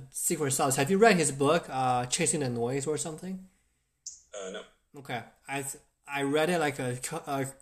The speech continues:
Speaker 1: a few years ago. I probably have to re-, reread it. It's about, like, the modeling and, you know, psychological situations. So it, it would be interesting reread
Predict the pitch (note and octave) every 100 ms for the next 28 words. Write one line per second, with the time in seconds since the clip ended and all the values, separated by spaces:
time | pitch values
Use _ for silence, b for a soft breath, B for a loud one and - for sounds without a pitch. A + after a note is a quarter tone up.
0 | D3+ B2+ E3 C#3 C#3 D#3+ D#3+ C3+ C#3+ C#3
1 | C#3 C3 B2 A#2 B2 D3 E3+ D3+ - -
2 | _ C#3+ D#3+ D#3 C3+ C3+ D#3 F3 - B
3 | B B B B C3+ C3+ C3 C3+ B2+ B2
4 | B2 A#2+ B2 B2+ B2 B2 B2 A#2+ A#2 A2+
5 | A#2 A#2 D3 A#2+ A#2+ A#2+ B2+ B2 B2 A#2+
6 | C#3 B2+ B2+ B2 C3+ B2+ B2 B2+ B2 -
7 | C3+ C#3 C#3+ C#3+ D3 C3+ B2+ B2+ B2 C#3
8 | _ _ _ C#3+ D3+ C3+ B2+ A#2 G#2+